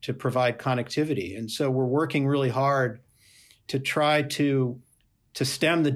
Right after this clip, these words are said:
that digital divide that is still vexing. We've made a huge amount of progress. You know, obviously, the pandemic, while it exposed these inequities,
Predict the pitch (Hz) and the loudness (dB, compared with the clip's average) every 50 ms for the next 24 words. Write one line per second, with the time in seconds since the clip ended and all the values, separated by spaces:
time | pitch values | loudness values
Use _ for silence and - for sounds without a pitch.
0 | 139 - - 139 131 135 - 139 135 131 135 143 143 123 127 131 123 131 127 151 | -2 -2 -2 -2 -2 0 0 0 0 0 0 0 0 0 0 0 2 2 2 2
1 | 185 185 120 87 - - - - 131 120 107 - - 143 131 131 - - - 175 | 2 2 0 -2 -4 -6 -4 -2 -2 -2 -2 -4 -6 -4 -4 -4 -4 -2 0 2
2 | 190 180 147 127 139 151 156 - - - 113 98 107 123 147 160 190 214 214 196 | 2 2 2 2 2 0 0 0 -4 -4 -4 -4 -2 0 0 2 2 2 2 2
3 | 196 226 269 277 226 214 185 170 147 123 107 - - 143 143 139 131 107 95 98 | 2 2 2 2 2 2 2 2 2 2 0 0 0 2 2 2 0 -2 -6 -8
4 | - - - - 139 139 135 135 135 147 170 190 190 180 160 - - 147 147 139 | -10 -10 -10 -8 -4 -2 -2 0 2 2 0 2 0 0 -2 0 0 0 2 2
5 | 135 131 131 135 - - - - - - - - - - - _ _ _ _ _ | 2 2 0 -2 -8 -16 -20 -20 -20 -20 -20 -20 -20 -20 -20 _ _ _ _ _
6 | _ - - 127 143 147 - 139 - 170 156 147 143 131 165 185 190 180 156 139 | _ -18 -6 -2 0 0 0 0 0 2 2 4 4 4 4 4 4 2 2 0
7 | - - 147 151 156 156 151 139 135 131 - - - - - 175 180 196 196 185 | 0 0 2 4 4 4 4 2 0 0 -2 -4 -4 -2 0 2 4 4 4 4
8 | 160 131 - 147 156 151 143 143 135 131 135 165 196 202 240 208 160 120 104 104 | 2 0 0 2 2 2 2 2 2 2 2 2 0 0 0 0 0 0 -2 -4
9 | 113 - - - - | -4 -6 -8 -8 -10